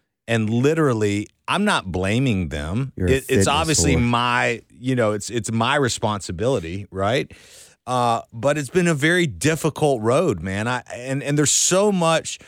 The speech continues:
Speaker 1: there's so much information out there in the fitness world that is so contradictory.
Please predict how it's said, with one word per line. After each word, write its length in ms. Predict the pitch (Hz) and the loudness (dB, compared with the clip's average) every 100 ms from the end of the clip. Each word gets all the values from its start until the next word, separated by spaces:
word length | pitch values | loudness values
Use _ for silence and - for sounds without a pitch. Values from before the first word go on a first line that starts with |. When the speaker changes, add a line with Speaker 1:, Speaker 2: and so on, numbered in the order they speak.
| - _ _ - | -20 _ _ -2
Speaker 1:
there's 200 | 135 123 | 0 2
so 160 | 185 208 | 2 2
much 180 | 202 | 2
information 1000 | 160 - 131 120 127 139 - 117 104 101 - 104 | 0 0 0 2 2 0 -2 -2 -2 -6 -8 -2
out 300 | 117 135 117 | -2 0 0
there 280 | 110 107 | 2 2
in 180 | 104 110 | 0 -2
the 60 | 107 | -2
fitness 480 | - 139 117 104 95 | -2 -2 -2 -6 -2
world 460 | 110 139 113 92 | 0 2 2 0
that 100 | 110 | -2
is 140 | 110 107 | -2 -2
so 300 | - 165 165 | 0 2 0
contradictory. 1120 | - - 160 - 123 90 147 - 107 80 - | -4 -4 -6 -4 -4 -2 -4 -4 -8 -8 -12